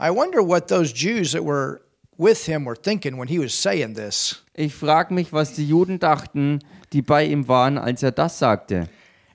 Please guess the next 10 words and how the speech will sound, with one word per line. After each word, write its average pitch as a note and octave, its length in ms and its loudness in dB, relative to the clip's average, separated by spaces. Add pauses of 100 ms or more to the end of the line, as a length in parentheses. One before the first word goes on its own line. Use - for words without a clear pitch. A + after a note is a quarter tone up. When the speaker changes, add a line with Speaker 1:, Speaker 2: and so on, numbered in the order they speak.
Speaker 1:
"And A3 180 4
began A#3 560 4
from A3 260 0
Galilee A3 600 6
after A3+ 280 4
the F#3 120 2
baptism G#3+ 640 2
which B3+ 260 0
John C#4 440 0
preached." - 640 -4